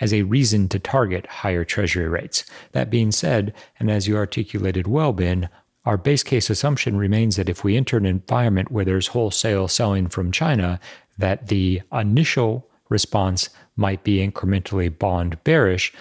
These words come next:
but ultimately it will refocus investors on the global slowdown risks.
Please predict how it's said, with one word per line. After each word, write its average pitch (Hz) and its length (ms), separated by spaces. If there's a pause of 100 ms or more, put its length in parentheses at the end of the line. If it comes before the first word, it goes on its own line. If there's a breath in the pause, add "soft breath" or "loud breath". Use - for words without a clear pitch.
(200 loud breath)
but 104 280
ultimately 92 720 (280 loud breath)
it 113 180
will 98 320 (220 loud breath)
refocus 107 1080
investors 90 680 (140)
on 92 260
the 85 200 (360 loud breath)
global 101 440
slowdown 87 640
risks. - 460